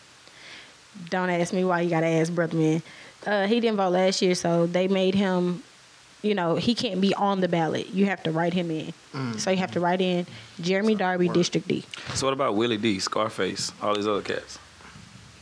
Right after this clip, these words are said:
Speaker 1: Man,
Speaker 3: I'm just
Speaker 1: you
Speaker 3: asking,
Speaker 1: know,
Speaker 3: like,
Speaker 1: it's
Speaker 3: what you, what you
Speaker 1: crazy.
Speaker 3: feel about that?
Speaker 1: It's crazy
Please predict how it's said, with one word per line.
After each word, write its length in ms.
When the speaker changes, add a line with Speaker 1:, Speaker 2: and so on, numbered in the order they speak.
Speaker 1:
Man, 800
Speaker 3:
I'm 120
just 120
Speaker 1:
you 120
Speaker 3:
asking, 40
Speaker 1:
know, 140
Speaker 3:
like, 140
Speaker 1:
it's 80
Speaker 3:
what 100
you, 80
what 40
you 120
Speaker 1:
crazy. 220
Speaker 3:
feel 140
about 200
that? 140
Speaker 1:
It's 180
crazy 640